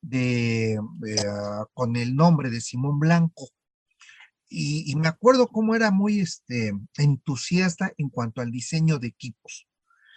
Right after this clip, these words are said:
Y, y algo que yo siempre recuerdo, y de la mejor manera, es recordar a Daniel González con una sonrisa.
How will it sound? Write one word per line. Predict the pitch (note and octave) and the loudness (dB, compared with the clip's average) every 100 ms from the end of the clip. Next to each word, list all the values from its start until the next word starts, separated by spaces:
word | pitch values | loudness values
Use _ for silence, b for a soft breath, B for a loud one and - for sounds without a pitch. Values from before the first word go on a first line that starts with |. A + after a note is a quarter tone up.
| b b - | b b -4
Y, | F3+ F3 F3+ E3+ | 4 6 6 6
y | A3 | 6
algo | D4+ D4 - | 6 2 -2
que | C#3+ | -4
yo | C#3 G3+ G3 E3+ _ _ | 0 2 0 -4 _ _
siempre | - A3+ D3+ | 2 2 2
recuerdo, | A2+ A#2 D3+ D#3 E3+ - - | -2 -6 0 2 2 -2 -6
y | A#2 | -6
de | A#2 | -4
la | A2 | -4
mejor | A#2+ F3 D#3+ | -4 -2 -2
manera, | B2 C3+ D3 D3 _ b b b _ - | -2 -2 -2 -4 _ b b b _ 0
es | F#3+ G#3 - | 2 2 -2
recordar | B2+ B2+ C3+ D#3 F#3 | -6 -6 -2 2 4
a | E3 | 2
Daniel | B2+ B2 F3+ | 0 0 0
González | E3 C#3 D#3+ D3+ D3 - _ _ _ - | -2 0 0 0 -4 -10 _ _ _ -6
con | D3 F#3 | 2 2
una | G3 E3 | 4 0
sonrisa. | C3 A#2 B2 C3 A2+ | -2 -4 -4 -4 -6